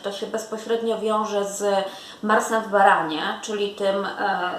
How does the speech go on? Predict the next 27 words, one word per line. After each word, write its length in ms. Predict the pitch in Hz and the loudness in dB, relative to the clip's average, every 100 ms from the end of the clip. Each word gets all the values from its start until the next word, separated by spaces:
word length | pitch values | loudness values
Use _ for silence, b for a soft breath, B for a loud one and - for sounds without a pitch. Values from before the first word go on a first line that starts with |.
| - | -2
również 440 | 208 202 202 196 | 0 0 -2 -4
bog-, 380 | 185 202 196 - | 4 4 4 -4
bogiem 420 | 185 208 208 196 | 2 2 2 0
wojny 340 | 190 190 190 | 0 0 -2
Marsem 520 | 190 180 175 - 180 196 | 2 2 2 -4 -8 -8
starożytnym 720 | - 196 196 185 180 180 180 | -4 -2 0 -2 -6 -10 -8
czy 180 | - 190 | -8 -4
Aresem 600 | 190 185 175 - 170 - | -2 -2 -4 -6 -8 -8
rzymskim. 640 | 190 165 165 - 226 277 B B B B | -6 -8 -10 -8 -6 -6 B B B B
Natomiast, 760 | 208 202 240 240 233 233 - - | -4 2 2 2 0 -2 -6 0
em, 240 | 220 202 196 190 170 - | 2 4 0 -4 -8 -6
mm, 180 | 202 190 180 | -6 -6 -4
e, 280 | - 202 190 | -2 0 2
bohater, 800 | 196 - 247 269 - 185 185 302 - B B B | 2 4 8 8 6 4 4 2 -2 B B B
e, 240 | 208 190 180 | 2 4 4
to 220 | 233 220 | 4 4
jest, 400 | 214 208 - 190 | 4 2 -4 -4
e, 320 | 202 202 - | 2 2 4
e, 140 | 202 | 0
z 160 | 190 - | 0 -4
otwartą 440 | 208 233 233 233 | -4 0 0 0
przyłbicą. 640 | 226 - 214 196 208 165 160 | -2 0 0 -2 -8 -6 -4
My 100 | 165 | -2
nie 120 | 180 | -2
mówimy 380 | 196 208 233 233 | -4 -2 -2 -2
teraz 540 | 202 196 202 - - | 0 2 2 0 -4
o, 340 | 180 175 165 | -2 -2 -2